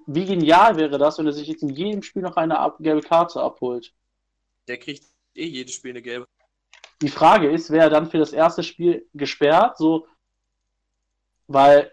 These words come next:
Speaker 1: so vier gelbe Karten sperren, da könnte man nochmal drüber legen, ob der vielleicht einfach eine Schraube locker hat unterm Helm. Aber ich find's auf jeden Fall sehr, sehr lustig.
Speaker 2: Ja, wenn ich mir jetzt im Endeffekt angucke, also da sind durchaus noch Spiele bei, wo er durch dazwischen lang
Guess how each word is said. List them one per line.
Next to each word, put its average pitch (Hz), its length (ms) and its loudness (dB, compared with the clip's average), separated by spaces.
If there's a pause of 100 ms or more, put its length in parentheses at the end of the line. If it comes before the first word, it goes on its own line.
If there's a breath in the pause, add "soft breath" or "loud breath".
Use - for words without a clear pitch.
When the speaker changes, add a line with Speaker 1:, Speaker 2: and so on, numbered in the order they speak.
Speaker 1:
so 143 180 -4
vier 269 360 0
gelbe 160 340 0
Karten 160 380 2
sperren, 175 480 -4
da 180 100 -2
könnte 180 200 -6
man 175 100 -6
nochmal 175 220 -4
drüber 165 240 -2
legen, 170 340 -6
ob - 120 -8
der 160 100 -6
vielleicht 160 280 -4
einfach 156 160 -6
eine 151 100 -4
Schraube 160 380 -4
locker 135 360 -6
hat 143 180 -18 (760)
unterm 131 300 -8
Helm. 131 260 -12 (400)
Aber 135 380 2
ich 156 100 -4
find's 196 180 -6
auf 147 100 -4
jeden 165 120 -2
Fall 151 120 0
sehr, 135 160 -2
sehr 123 120 -8
lustig. 127 540 -8 (160)
Speaker 2:
Ja, 107 180 -20
wenn 110 100 -20
ich 123 100 -20
mir 131 80 -18
jetzt 127 140 -20
im 123 80 -20
Endeffekt 127 400 -18
angucke, 156 500 -18
also 135 520 -12 (960)
da 131 120 -8
sind 175 260 -10
durchaus 180 340 -8
noch 175 140 -12
Spiele 170 300 -14
bei, 151 300 -8
wo 151 140 -8
er 151 360 -8 (120)
durch 151 380 -14
dazwischen - 760 -16
lang 139 320 -12